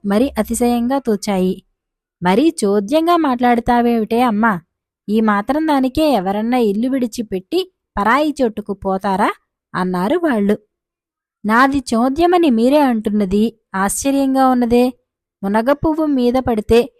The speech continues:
దెబ్బ తగలడము, వెన్న ముద్ద కాలి మీద పడితే గాయమవటము,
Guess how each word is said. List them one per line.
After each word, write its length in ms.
దెబ్బ 260
తగలడము, 760
వెన్న 300
ముద్ద 340
కాలి 380
మీద 160
పడితే 480
గాయమవటము, 1000